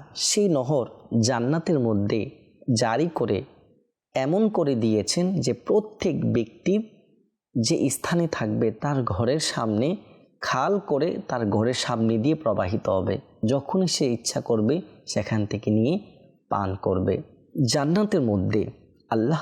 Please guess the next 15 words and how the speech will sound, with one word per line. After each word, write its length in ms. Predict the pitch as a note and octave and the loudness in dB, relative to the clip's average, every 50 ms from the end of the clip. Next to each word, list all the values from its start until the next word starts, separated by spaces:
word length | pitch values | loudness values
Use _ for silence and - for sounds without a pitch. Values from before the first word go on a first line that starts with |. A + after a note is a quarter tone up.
| - - | -2 -2
তাবারক 440 | B2+ A2 G2+ A2 G#2 G#2 G2+ - - | -2 0 0 0 -2 -2 -2 0 0
ওয়া 160 | F#2+ F#2+ F2+ | 0 0 0
তাআলা 380 | - - F2 E2 E2 E2+ F2 F2+ - - - - _ _ | 0 -2 -4 -2 -2 -2 -4 -4 -6 -8 -16 -20 _ _
প্রত্যেকের 580 | - - G#3 G3 - - - A3+ G#3 - D3 A#2 | -2 -2 -2 -2 -2 -4 -4 -2 -2 -2 -2 -2
জন্য 300 | A2 B2 A2+ G#2+ G#2+ G#2+ G2+ F#2+ A#2+ B2+ - - | 0 0 2 2 2 2 2 0 -2 -4 -4 0
মজাদার 560 | G#2 G#2 G2+ G2 G2+ A2 G2+ G2+ G#2 G2 - - - - - - | 0 2 2 2 2 0 0 0 0 0 -2 -4 -8 -16 -12 -8
খাবার, 420 | - - D3+ D3 C3 C3 A2 F#2+ - - - - - - _ _ _ - - D#3 D#3+ - | -4 -2 -2 0 0 0 0 -2 -4 -8 -14 -20 -20 -20 _ _ _ -12 -8 -6 -2 -2
যা 160 | - - F3 F3+ | 0 0 2 0
চাইবে 440 | D#3+ - - C3+ A#2 A2 G2+ G2+ G2+ F2+ - - - - _ _ _ - | 0 0 0 0 0 0 2 0 0 0 -4 -8 -18 -20 _ _ _ -2
আল্লাহ 300 | A#2 A2+ G#2+ B2 C#3 C#3 - - | 0 2 2 2 0 -2 -4 -4
তাবারক 420 | - G2+ G2 G2 G2 G2 G2 - | -2 0 0 2 0 0 -2 -2
ওয়া 180 | F#2 F#2 F#2 F2+ | -2 -2 -2 -2
তাআলা 360 | - - - D#2 D#2 D2 - - - - - _ _ _ _ _ _ | -2 -2 -2 -2 -2 -4 -4 -6 -12 -20 -20 _ _ _ _ _ _
তার 180 | - A#2+ A2+ A2 G#2 | -4 -4 -2 -2 -4
জন্য 300 | G#2 - G#2 G2 G2 G2 | -2 0 0 2 2 2